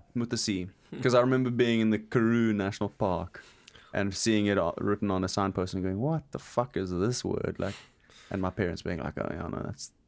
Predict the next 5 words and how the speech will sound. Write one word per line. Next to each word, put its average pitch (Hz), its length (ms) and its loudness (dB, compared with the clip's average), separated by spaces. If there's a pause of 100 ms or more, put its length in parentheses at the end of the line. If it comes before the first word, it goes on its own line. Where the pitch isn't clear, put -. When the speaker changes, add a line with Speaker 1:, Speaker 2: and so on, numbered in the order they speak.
(100)
Speaker 1:
that's - 260 -16
the - 120 -8
shop." - 340 -6 (720)
Speaker 2:
Huh. 175 180 2 (1400)
Speaker 1:
Um, 101 840 2